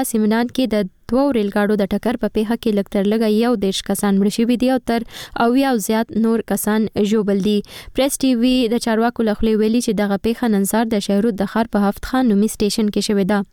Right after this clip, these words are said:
چارواکي د مرګ ژوبلې زیاتېدو احتمال ښيي. چارواکو ویلي د پیښې په ځای کې د ژغورنې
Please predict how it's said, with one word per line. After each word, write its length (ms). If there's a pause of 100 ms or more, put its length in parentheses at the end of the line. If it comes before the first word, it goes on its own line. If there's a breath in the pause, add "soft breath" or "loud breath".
(140)
چارواکي 440 (300 loud breath)
د 160
مرګ 240
ژوبلې 260 (140)
زیاتېدو 480 (240)
احتمال 480
ښيي. 180 (380 loud breath)
چارواکو 420
ویلي 240
د 140
پیښې 260
په 140
ځای 100
کې 120 (100)
د 100
ژغورنې 400